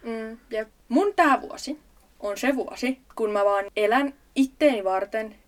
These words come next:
en mieti mitään miehiä, en mitään, että mä vaan niin kuin haluan olla sinkku. Ja jos sattuisi käymään niin, että mä löydän jonkun mun elämäni miehen, niin ok, harmi juttu. <laughs> Ei vaan. <laughs> Ei vaan. Sitten se pilaa mun suunnitelmat,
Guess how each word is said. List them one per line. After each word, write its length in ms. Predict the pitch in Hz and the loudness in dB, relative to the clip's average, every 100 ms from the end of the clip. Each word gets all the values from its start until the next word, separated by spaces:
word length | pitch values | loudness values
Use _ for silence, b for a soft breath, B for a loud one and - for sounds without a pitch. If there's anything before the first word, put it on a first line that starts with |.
| _ | _
en 180 | 202 208 | -4 -2
mieti 300 | 220 220 202 | -4 -4 -6
mitään 480 | 196 226 262 302 247 | -4 -2 0 0 0
miehiä, 460 | 190 180 185 214 214 - _ - | -4 -4 -4 -4 -6 -16 _ -6
en 240 | 208 202 _ _ _ | -6 -8 _ _ _
mitään, 600 | 220 240 247 214 196 190 - - | -6 -4 -2 -2 -4 -6 -12 -12
että 140 | 202 | -10
mä 220 | 208 208 202 | -4 -2 -2
vaan 200 | 202 196 | -2 -4
niin 160 | 190 | -10
kuin 240 | 196 196 - | -10 -12 -14
haluan 320 | - 196 175 | -4 -2 0
olla 100 | 143 | -4
sinkku. 460 | 135 - - - - - - | -8 -14 -16 -16 -20 -6 -2
Ja 180 | 185 - _ - | -2 -4 _ 0
jos 460 | 208 349 - - - | 4 4 2 -10 -6
sattuisi 400 | 202 190 - 180 | -4 -4 -6 -8
käymään 340 | 202 185 190 | -6 -4 -6
niin, 140 | 190 185 | -6 -6
että 160 | 196 | -6
mä 60 | 185 | -2
löydän 320 | 185 190 - | 0 0 -4
jonkun 220 | - - | -10 -12
mun 120 | - - | -12 -10
elämäni 320 | - - - | -10 -10 -14
miehen, 400 | - 226 240 254 _ | -14 -12 -10 -10 _
niin 180 | 208 190 | -8 -4
ok, 260 | - - 208 214 - | -4 -4 -6 -8 -6
harmi 340 | - 202 180 | -2 0 0
juttu. 300 | 165 - - - - | -6 -10 -16 -18 -4
<laughs> 80 | - | 6
Ei 160 | 202 170 | 6 6
vaan. 160 | 247 - - 381 240 - - 311 | -4 -2 -2 2 2 6 10 10
<laughs> 600 | 302 294 - 571 508 330 | 10 6 2 -4 -6 0
Ei 180 | 262 302 | 4 6
vaan. 140 | 220 B B B | 4 B B B
Sitten 420 | - 269 - 240 - _ _ _ _ - | -8 -6 -4 -4 -6 _ _ _ _ -14
se 120 | 226 | -8
pilaa 320 | 214 190 175 | -2 0 0
mun 160 | 185 190 | -2 -8
suunnitelmat, 560 | 196 185 - - 233 | -6 -8 -8 -8 -8